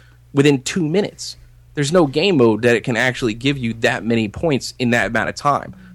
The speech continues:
You know, people look at it and say, "Well, it's two thousand fifty points. That ain't much." But you just made that in two minutes.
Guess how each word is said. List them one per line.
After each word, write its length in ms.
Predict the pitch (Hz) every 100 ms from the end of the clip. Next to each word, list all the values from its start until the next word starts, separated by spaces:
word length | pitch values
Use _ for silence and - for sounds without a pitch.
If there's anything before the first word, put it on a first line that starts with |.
| -
You 60 | 127
know, 40 |
people 300 | - 139 127
look 120 | 139
at 60 | 135
it 40 |
and 100 | 117
say, 100 | 117
"Well, 180 | 120 190
it's 140 | 190 -
two 240 | - 214
thousand 480 | 208 208 196 165 143
fifty 440 | - 220 - 120
points. 380 | - 202 196 131
That 120 | 262
ain't 180 | 208 151
much." 420 | - 294 - - - - - -
But 120 | 165
you 100 | 160
just 240 | 240 196 147
made 320 | 143 196 233
that 280 | 127 127 -
in 180 | - 156
two 280 | - - 269
minutes. 640 | 226 392 - - - -